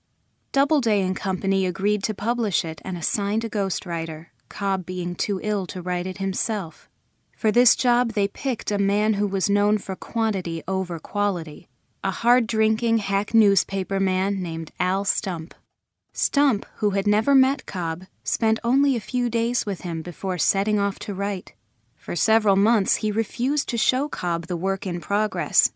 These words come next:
and when Cobb finally prevailed upon the publisher to give him a look, he was angry. Stump was filling in the gaps by making up stories out of whole cloth,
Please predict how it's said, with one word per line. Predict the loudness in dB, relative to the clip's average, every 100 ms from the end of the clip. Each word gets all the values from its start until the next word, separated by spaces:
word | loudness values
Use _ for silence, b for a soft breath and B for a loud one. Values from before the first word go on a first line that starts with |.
| -2
and | 2
when | 4 4
Cobb | 2 0 0
finally | -2 0 4 6 6
prevailed | 2 -2 0 2 2 2
upon | -2 0 0
the | -2
publisher | -2 -2 0 0 -2 -4
to | -4
give | -4 -4
him | -2 -4
a | -2
look, | -2 -4 -10 _
he | -10 -6
was | -2 -2 0
angry. | 0 0 -2 -8 -14 _ _ _ -4
Stump | 2 6 6 6
was | 2 0
filling | 2 4 8 10
in | 10
the | 8
gaps | 4 0 0 0 -2
by | 2 4
making | 6 6 4 2 2
up | 2 0
stories | -2 0 0 0 0 -2
out | -2 -4
of | -4
whole | 0 0
cloth, | 0 0 0 0 -6